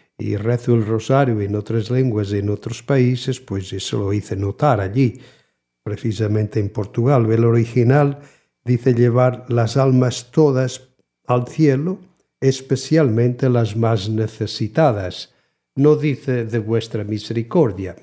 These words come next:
O sea que aquí, bueno, eh, tal como está en portugués, incluso no, no hace sentido. Pero precisamente ahí se ve la sencillez de los niños, de que, eh, cogieron igual mal la oración,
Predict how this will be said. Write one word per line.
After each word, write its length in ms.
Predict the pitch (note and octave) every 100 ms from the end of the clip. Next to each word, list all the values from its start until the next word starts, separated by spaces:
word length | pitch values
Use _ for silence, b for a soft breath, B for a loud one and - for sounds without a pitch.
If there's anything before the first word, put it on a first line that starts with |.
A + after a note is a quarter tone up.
| -
O 60 | -
sea 280 | - A2 G2
que 140 | -
aquí, 440 | F#2+ B2+ A#2+ A#2 b b b
bueno, 340 | - C3+ G#2 - A2+
eh, 440 | A2 G2+ G#2 - _ _ _ _ _
tal 200 | D3 C3
como 220 | - A#2+
está 300 | G#2+ - C#3
en 120 | B2+ A2+
portugués, 680 | A#2 - A2+ C3+ C3 -
incluso 500 | A#2+ G#2 B2+ C3+ G2+
no, 320 | A2 G2+ G2+ G2+
no 320 | G#2+ A2 G#2+
hace 220 | G2+ -
sentido. 640 | G#2+ - G2 - E3+ G2+ F#2+ - _ _ _ _
Pero 220 | A3 F#3+
precisamente 720 | E3+ D3+ E3+ C#3 C3+ D3+ C#3 B2
ahí 140 | C3
se 200 | A#2+ C3
ve 200 | A#2+ D#3
la 140 | A2
sencillez 640 | G#2 B2 A2 A#2 G#2+ B2 G#2+
de 120 | A2
los 260 | G#2+ G2+ A#2+
niños, 560 | G3+ C#3 A2 B2 - _ _ _ -
de 380 | A2 A2 A2+ A2
que, 560 | - A2+ A2 G#2 A2
eh, 120 | G#2 -
cogieron 580 | A#2 - A2+ G#2+ G#2+
igual 360 | G#2 G#2 A2 G#2
mal 580 | G2+ A2+ A2+ G2+ G2 A2
la 120 | A2
oración, 760 | G#2+ G2+ G2 F#3+ E3 A#2+ D#3+